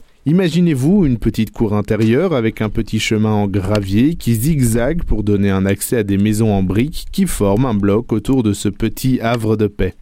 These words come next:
Si vous avez été attentif jusqu'ici, nous avons parlé de béguinage alors que nous parlions d'habitat groupé.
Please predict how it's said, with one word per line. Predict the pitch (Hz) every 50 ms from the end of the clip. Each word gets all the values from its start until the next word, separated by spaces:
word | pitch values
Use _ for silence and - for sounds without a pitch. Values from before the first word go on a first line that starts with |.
| - - -
Si | - - - 160
vous | 165 165 156 123
avez | 120 110 104 110
été | 110 107 - - 110
attentif | 104 101 - 104 98 92 - - 135 156 151
jusqu'ici, | 131 107 - - - - - - 101 - - 165 180 196 - - - - - -
nous | 131 131 147 185 226 208 156 131
avons | 113 107 110 127
parlé | - - 117 107 104 107 107
de | 110 113
béguinage | 101 104 98 92 92 95 90 95 92 104 123 120 113
alors | 101 95 101 123 127 -
que | - 104
nous | 101 98
parlions | 90 - 104 95 104 104 98 113 135 139
d'habitat | 123 113 113 104 104 101 - 135 127
groupé. | 120 107 92 104 101 - - 95 87 -